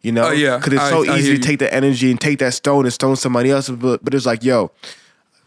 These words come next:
Speaker 1: who committed the first sin cast the first stone. I mean, I mean, who was without sin cast the first stone. And
Speaker 2: Yeah.
Speaker 1: so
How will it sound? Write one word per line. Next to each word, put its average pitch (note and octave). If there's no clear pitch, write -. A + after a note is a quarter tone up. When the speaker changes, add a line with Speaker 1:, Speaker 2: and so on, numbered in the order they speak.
Speaker 1:
who C#3+
committed C3+
the A#2+
first B2+
sin B2
cast A#2
the G#2+
first G#2+
stone. A#2
I A2
mean, G#2
I -
mean, C3+
who F3+
was C#3
without B2+
sin A2+
cast G#2+
the G#2
first A#2
stone. A2
And D3+
Speaker 2:
Yeah. C#3+
Speaker 1:
so A#2+